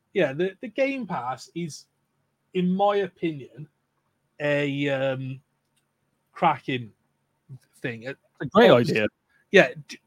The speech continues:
Speaker 1: there's so many games on here that I would not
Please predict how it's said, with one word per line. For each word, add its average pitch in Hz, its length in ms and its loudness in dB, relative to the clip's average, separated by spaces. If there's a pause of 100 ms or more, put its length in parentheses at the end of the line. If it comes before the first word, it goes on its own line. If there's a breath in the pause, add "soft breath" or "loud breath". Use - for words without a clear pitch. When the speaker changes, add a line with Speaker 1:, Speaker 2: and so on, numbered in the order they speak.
(240)
Speaker 1:
there's 214 220 6
so 233 340 6
many 226 200 0
games 185 480 -2
on 156 160 0
here 113 360 -12
that 143 280 -2 (680)
I 165 300 4
would 151 380 2 (800)
not 170 360 2